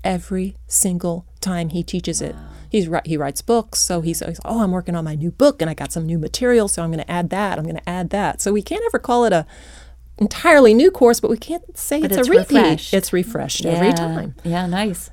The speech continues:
Speaker 1: Yeah. So, um, but it, in the social sciences, we have India Changing and Reason, Science, and Natural Religion.
Speaker 2: Hmm.
Speaker 1: So we're, philosophy.
Speaker 2: Something for anyone's curiosity, it
Speaker 1: Really.
Speaker 2: sounds like.
Speaker 1: Yeah.
Speaker 2: Yeah.
Speaker 1: But, uh,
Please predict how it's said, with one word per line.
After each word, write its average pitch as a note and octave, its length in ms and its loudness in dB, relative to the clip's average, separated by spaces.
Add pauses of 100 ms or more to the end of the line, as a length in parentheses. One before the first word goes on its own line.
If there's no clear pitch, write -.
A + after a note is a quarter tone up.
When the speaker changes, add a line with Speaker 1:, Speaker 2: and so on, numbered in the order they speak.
Speaker 1:
Yeah. A3 380 -4
So, A3 600 2
um, A3 520 0
but C4 120 4
it, B3+ 320 0 (160)
in A3+ 160 6
the F#3 80 0
social D#4+ 400 0
sciences, D3+ 520 -4
we F#3 120 -2
have E3 240 -4
India F3 340 2
Changing F3+ 580 -4 (240)
and E3 480 -6
Reason, G#3 480 -2
Science, G#3 480 0
and E3 120 -4
Natural F3+ 420 -6
Religion. F#3+ 600 -8 (200)
Speaker 2:
Hmm. F#3 180 0 (260)
Speaker 1:
So G#3+ 420 0
we're, G#3+ 240 0
philosophy. G#3+ 1200 0 (540)
Speaker 2:
Something C#4+ 380 -2
for - 100 -6
anyone's F#3 460 -2
curiosity, D3+ 640 -6
it G3+ 40 2
Speaker 1:
Really. G#3+ 340 0
Speaker 2:
sounds E3 120 -8
like. - 240 -14
Speaker 1:
Yeah. F3 320 -4
Speaker 2:
Yeah. F3 420 -8
Speaker 1:
But, G3+ 140 4
uh, - 60 0